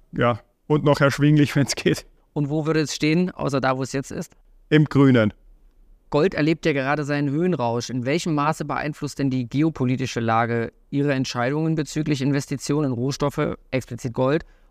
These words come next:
Speaker 2: Und wie viel Prozent Gold gehört denn für Sie in ein gut diversifiziertes Portfolio?
Speaker 1: Ja, also Gold, dass da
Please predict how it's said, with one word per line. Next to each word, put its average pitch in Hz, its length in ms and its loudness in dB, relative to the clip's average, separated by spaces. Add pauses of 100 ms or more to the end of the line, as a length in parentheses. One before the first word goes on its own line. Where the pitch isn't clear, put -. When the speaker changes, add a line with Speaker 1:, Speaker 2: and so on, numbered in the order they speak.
Speaker 2:
Und 160 280 0 (100)
wie 131 200 -2
viel 202 120 2
Prozent 147 400 -2
Gold 147 280 -2
gehört 143 360 0
denn 123 160 0
für 123 120 -6
Sie 117 180 -2
in 120 80 2
ein 113 140 -2
gut 127 200 -6
diversifiziertes 113 800 -2
Portfolio? 110 640 0 (640)
Speaker 1:
Ja, 139 380 6
also 139 380 6 (760)
Gold, 226 500 4
dass 180 280 2
da 170 440 2